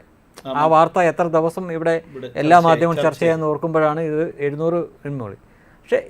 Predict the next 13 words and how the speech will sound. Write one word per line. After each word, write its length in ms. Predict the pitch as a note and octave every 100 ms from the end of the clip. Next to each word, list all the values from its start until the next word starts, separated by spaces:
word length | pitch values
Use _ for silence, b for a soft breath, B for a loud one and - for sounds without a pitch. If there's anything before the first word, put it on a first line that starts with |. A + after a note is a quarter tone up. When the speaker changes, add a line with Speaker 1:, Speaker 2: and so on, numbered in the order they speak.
| -
Speaker 2:
ചില, 220 | G#3 G#3
ആ, 600 | B3 G3+ F3 E3+ E3+ E3
സ്ഥലങ്ങളിലേക്ക് 680 | D#3 E3+ D#3+ E3+ E3 D#3 E3
അവർക്ക് 260 | C#3+ C#3 C#3
കണ്ണെത്തുന്നുണ്ട്. 560 | C#3 C#3+ B2 A#2+ A2 G2+ - _ _ _ -
Speaker 1:
ഉം. 140 | G#2 - -
Speaker 2:
ചില 140 | F3
സ്ഥലങ്ങളിലേക്ക് 580 | F3 E3 D3+ C#3+ C3+ A#2 B2+
കണ്ണെത്തുന്നില്ല. 720 | B2 A#2+ A#2 A2 G#2 F#2 A2 _
Speaker 1:
എത്തുന്നില്ല. 480 | A#2+ A#2+ G#2+ G2+ E3
Speaker 2:
നഗ്നമായിട്ടുള്ള 880 | D#3+ - - A#3+ A3+ G3 F#3 F3+ F#3
പ്രീണനമാണ് 960 | F3 _ _ D#3 D3+ F3 F3 D#3 C#3+ D3
എന്ന്, 400 | C3+ C3+ D3